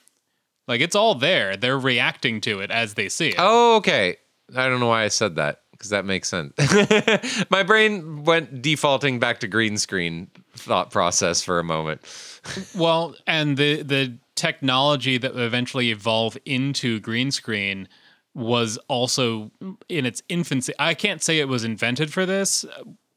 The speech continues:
Speaker 1: I don't remember for a fact that that was the case, so please do not quote me.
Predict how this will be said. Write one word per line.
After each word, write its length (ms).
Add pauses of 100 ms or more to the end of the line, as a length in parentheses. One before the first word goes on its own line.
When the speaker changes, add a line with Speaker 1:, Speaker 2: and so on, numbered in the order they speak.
(100)
Speaker 1:
I 120
don't 260
remember 540
for 260
a 60
fact 480
that 100
that 180
was 120
the 100
case, 340
so 320
please 340
do 120
not 160
quote 240
me. 160